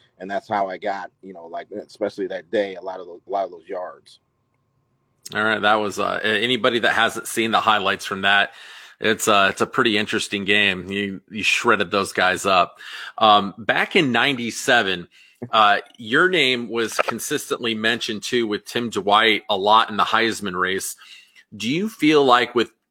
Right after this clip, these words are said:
Speaker 2: both of you guys being on the same team, um, being pretty much skill position players, that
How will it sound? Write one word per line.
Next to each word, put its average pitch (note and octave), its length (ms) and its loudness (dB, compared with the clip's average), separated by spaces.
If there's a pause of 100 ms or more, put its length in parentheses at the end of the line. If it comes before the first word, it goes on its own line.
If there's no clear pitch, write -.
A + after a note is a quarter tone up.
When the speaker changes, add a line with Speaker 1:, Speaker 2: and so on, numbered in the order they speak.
(120)
Speaker 2:
both A#2+ 220 2
of A#2 80 -12
you A#2 120 -6
guys G#2+ 460 2
being A2 240 0
on G#2 120 0
the G2 60 -8
same G#2 400 -4
team, G2+ 500 -4 (380)
um, G2+ 420 4
being A2 400 0
pretty A#2+ 220 -2
much A2 220 0
skill A2 260 0
position G2+ 540 -2
players, G#2 580 0
that G2+ 280 2